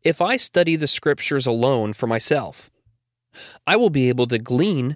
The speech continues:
many good things. However, how much more will I understand the scriptures when I also listen to the observations and applications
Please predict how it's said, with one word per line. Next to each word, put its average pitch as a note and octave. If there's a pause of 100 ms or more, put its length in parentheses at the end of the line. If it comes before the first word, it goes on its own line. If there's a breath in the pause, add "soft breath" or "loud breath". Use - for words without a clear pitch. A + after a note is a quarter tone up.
many D3+
good B2+
things. - (880)
However, G3+ (840 soft breath)
how G#3+
much B3+
more F#3
will B2
I G#2+
understand G#2+
the G#2+
scriptures - (320 soft breath)
when D3
I D3
also F3
listen A#2+
to -
the B2
observations A2
and A#2+
applications A2+